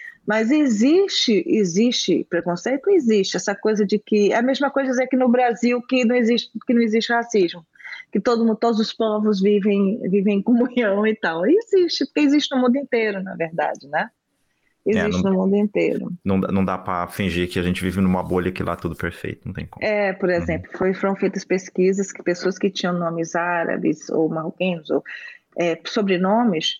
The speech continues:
Speaker 1: que eles tinham menos chance de conseguir um emprego. Então, muita gente muda o nome pra conseguir emprego, né? Que é muito triste.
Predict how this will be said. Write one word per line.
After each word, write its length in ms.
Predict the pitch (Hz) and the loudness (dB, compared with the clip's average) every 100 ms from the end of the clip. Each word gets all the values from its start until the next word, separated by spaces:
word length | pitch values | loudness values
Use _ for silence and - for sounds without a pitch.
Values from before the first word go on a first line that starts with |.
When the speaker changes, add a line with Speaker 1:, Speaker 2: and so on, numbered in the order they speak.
| _ - | _ -4
Speaker 1:
que 80 | 175 | 0
eles 340 | 180 190 - - | 0 -2 -10 -4
tinham 180 | 233 | 0
menos 380 | 226 220 240 254 | 2 4 2 2
chance 560 | - 208 220 233 - 175 175 _ | 0 0 0 -2 -6 -8 -10 _
de 100 | 190 | -8
conseguir 380 | 196 196 - 190 | -4 -2 0 2
um 60 | 208 | 2
emprego. 500 | 220 196 190 185 175 - _ _ - | 2 0 0 -2 -6 -12 _ _ -16
Então, 240 | 185 185 | -4 0
muita 300 | 196 247 233 | 2 0 0
gente 320 | 202 202 202 - _ | -2 -2 -2 -6 _
muda 460 | 196 208 233 240 208 | 0 2 4 2 0
o 40 | 190 | 0
nome 520 | 190 214 214 190 185 - _ _ - - - - | 2 2 2 0 -2 -6 _ _ -20 -20 -20 -6
pra 160 | 220 | -6
conseguir 400 | - 320 - 214 | -2 -4 0 2
emprego, 480 | 208 185 165 135 - _ _ _ _ _ | 2 0 0 0 -6 _ _ _ _ _
né? 260 | - 233 254 | -4 -4 -6
Que 60 | - | -2
é 40 | 220 | 0
muito 240 | 208 220 | 0 0
triste. 400 | 226 208 196 - | 0 0 0 -10